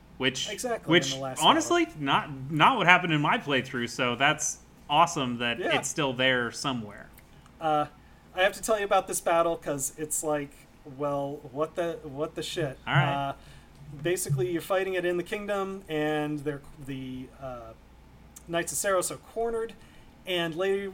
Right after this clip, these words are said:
Speaker 2: uh, Rhea an-, announces, "Oh, set the entire, uh, the entire, uh, town on fire." It's like, everybody, citizens and every-, Catherine, like, hesitates for a second, but, "As you command,"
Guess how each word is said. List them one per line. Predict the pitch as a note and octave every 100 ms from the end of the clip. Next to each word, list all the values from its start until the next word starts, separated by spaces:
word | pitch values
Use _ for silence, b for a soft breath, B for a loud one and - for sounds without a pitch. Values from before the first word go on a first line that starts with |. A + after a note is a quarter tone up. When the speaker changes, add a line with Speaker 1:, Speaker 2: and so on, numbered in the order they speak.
| -
Speaker 2:
uh, | F3+ E3+
Rhea | F3+ G3+ G3+ G3+
an-, | F#3+ E3+ - -
announces, | F#3 F3 F3 F3 E3+ -
"Oh, | F3+ F3
set | - G3+ -
the | G3
entire, | F3 - E3+ E3+ E3+ E3 D#3 - -
uh, | D#3 D3 C#3+ C#3+ C#3+ - - - - - - - - - - E3+
the | D#3
entire, | D3+ E3+ E3 E3 E3 D#3+ D#3 - F3
uh, | D3 C#3+
town | F#3 D#3+ D3
on | C#3
fire." | C#3 C3 A2+ A2 - -
It's | - D3+
like, | C#3+ C#3 -
everybody, | - A3 F#3+ D#3 C#3 C3+
citizens | C3+ G3+ F#3+ - F3
and | D#3+
every-, | D3+
Catherine, | D3+ A3 A3 G#3 G3 F#3+ F3 B B B -
like, | D#3+ D#3
hesitates | G3 G3 F#3 - -
for | F#3
a |
second, | E3+ C4 C4 C4 -
but, | F#3 F3+ -
"As | C4 C4+
you | C#4
command," | C4 B3 D#3+ D#3+ D#3+